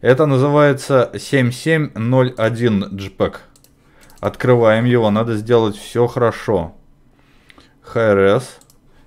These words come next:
семь семь ноль один. Вот он. Вот это изображение, нам его масштабировать.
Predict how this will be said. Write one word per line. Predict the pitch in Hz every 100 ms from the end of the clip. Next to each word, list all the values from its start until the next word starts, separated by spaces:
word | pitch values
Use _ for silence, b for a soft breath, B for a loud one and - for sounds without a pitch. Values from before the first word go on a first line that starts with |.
| _
семь | - 131 123 110
семь | - 131 127
ноль | 104 110 117 117
один. | 107 104 95 87 87 - _ _ _ _ _ _ _ _ _ _ _ _
Вот | 92 90 85 95
он. | 113 123 - _ _ _ _ _ _ _ _ _ _ b b b b b b
Вот | 110 120
это | 127 131
изображение, | 113 120 127 120 123 120 117 113
нам | 131 139 131 -
его | 95 107 123 135 110
масштабировать. | 98 104 - 123 120 139 110 87 -